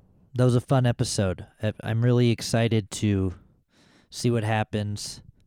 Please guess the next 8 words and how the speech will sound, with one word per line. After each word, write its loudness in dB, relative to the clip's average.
to -4
Patrick -4
and -8
his -6
career 0
in -4
the -4
next -8